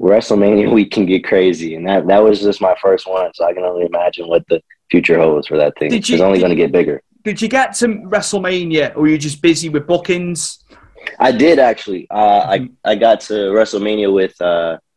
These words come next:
Speaker 1: I went with Baron. Um, he got,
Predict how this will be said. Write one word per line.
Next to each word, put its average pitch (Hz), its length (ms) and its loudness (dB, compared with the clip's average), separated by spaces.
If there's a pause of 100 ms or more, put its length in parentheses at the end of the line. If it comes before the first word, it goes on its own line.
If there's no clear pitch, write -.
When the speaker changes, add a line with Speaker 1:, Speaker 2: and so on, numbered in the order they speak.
(120)
Speaker 1:
I 95 60 -2
went 107 180 2
with 92 160 -2
Baron. 104 580 0
Um, 82 400 -8 (480)
he 101 120 0
got, 98 300 2